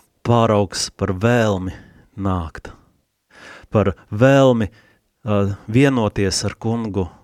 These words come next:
Euharistijā, par vēlmi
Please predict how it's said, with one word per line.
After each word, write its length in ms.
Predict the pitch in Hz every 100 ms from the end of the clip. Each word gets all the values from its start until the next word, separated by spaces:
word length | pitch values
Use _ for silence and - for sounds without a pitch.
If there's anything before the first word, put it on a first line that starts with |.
| _ _ 107
Euharistijā, 840 | 117 - 98 92 - 92 87 78 80 _ _ _ _ _ _ _ - - - -
par 100 | 117 113
vēlmi 420 | 143 151 139 120